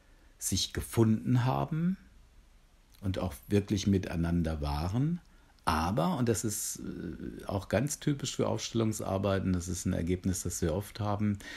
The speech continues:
dass sie alle anderen, die miteinander waren in diesem Umfeld, in diesem Gruppenumfeld, auch gewürdigt haben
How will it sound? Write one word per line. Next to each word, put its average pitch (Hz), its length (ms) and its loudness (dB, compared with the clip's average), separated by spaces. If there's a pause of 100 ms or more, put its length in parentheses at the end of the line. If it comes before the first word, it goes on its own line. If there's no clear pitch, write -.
(240)
dass 101 200 2
sie 92 280 2 (160)
alle 113 320 2
anderen, 143 500 4
die 104 80 2
miteinander 101 840 4
waren 120 520 2
in 90 180 2
diesem 92 300 2
Umfeld, 82 520 -2
in 85 120 2
diesem 87 260 0
Gruppenumfeld, 107 1300 -2
auch 127 240 -4
gewürdigt 98 720 2
haben 80 440 -4